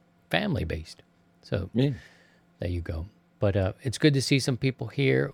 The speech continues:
Speaker 1: We got the Linux in the Ham Shack podcast. Good to see you guys, um,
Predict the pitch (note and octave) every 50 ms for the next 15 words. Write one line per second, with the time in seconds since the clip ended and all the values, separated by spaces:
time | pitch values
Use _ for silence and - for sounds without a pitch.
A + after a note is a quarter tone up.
0 | - - C#3 - D3 C3+ - B2 A2+ A#2 C#3+ D#3 D#3 D3 - - - - - D3+
1 | C3+ B2 A2 A2+ C#3 D3 D#3 E3+ E3 D3 - - - A#2 G#2+ G2+ - _ - -
2 | G2 F#2 F#2+ F#2 - - - F#2+ F2+ F2+ F2 - - - G#2 F#2+ G2 - - -
3 | G2 F#2+ G2 G2+ G2 - F#2+ F#2 F#2 F#2 F#2 F#2 F#2+ - - - _ _ - -
4 | - - - - - - - - _ _ _ _ - - A2+ G#2 G2 F#2+ F#2 F#2
5 | F#2 F2+ F2+ F2 F2 F2+ G#2